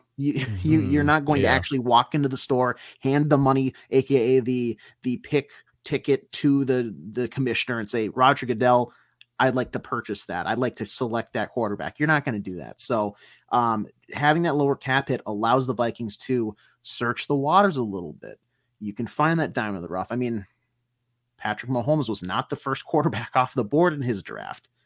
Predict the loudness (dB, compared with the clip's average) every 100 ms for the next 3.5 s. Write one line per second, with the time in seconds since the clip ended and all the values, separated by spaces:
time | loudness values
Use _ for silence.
0 | _ _ 0 2 2 0 -4 -4 -8 2
1 | 2 4 4 2 2 4 6 4 2 0
2 | 2 2 2 -2 0 2 2 2 4 2
3 | 0 0 2 0